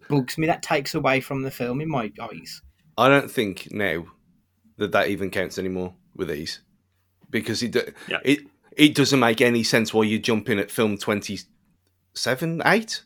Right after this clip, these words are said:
Speaker 2: whatever this is now,
Speaker 1: <laughs>
Speaker 2: um, and not having any background knowledge. Uh, uh, why would you?
Speaker 3: Yeah.
Speaker 2: Shang-Chi, yeah, fine. Eternals, never see it ever again.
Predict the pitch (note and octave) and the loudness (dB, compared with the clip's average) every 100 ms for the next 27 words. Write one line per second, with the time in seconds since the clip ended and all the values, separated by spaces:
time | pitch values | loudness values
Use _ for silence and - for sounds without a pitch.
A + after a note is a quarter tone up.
0 | _ D3+ E3+ F3 F#3 G#3 G3 G3+ G#3+ - | _ 4 4 4 2 2 4 6 4 -2
1 | - - - - - D3+ C#3+ C#3 C3 _ | -16 -12 -12 -14 6 10 10 8 2 _
2 | _ - _ _ _ _ - B2+ B2 A#2+ | _ -20 _ _ _ _ 2 4 8 6
3 | - - B2+ A#2+ A2+ - A2+ A2+ G#2+ _ | 4 2 4 4 2 2 2 2 0 _
4 | G#2+ G#2 A2+ G#2+ A2 A2+ - - _ G2+ | 0 2 2 2 0 -2 -10 -14 _ -2
5 | - C3 C3 G2+ C3 B2+ A#2+ C3+ C#3 - | 0 6 6 8 8 8 6 2 0 -8
6 | - - - - E3+ D3+ - C3 A2+ C3+ | -20 -20 -8 8 8 10 8 6 10 8
7 | C#3 - B2 C#3+ C3 - D#3 A#2+ G2+ - | 6 6 6 6 0 8 8 10 4 0
8 | - - _ _ C3 C3 - C3+ B2+ A#2 | -4 -16 _ _ 4 4 6 6 6 4
9 | A2 B2+ C#3+ | 4 4 4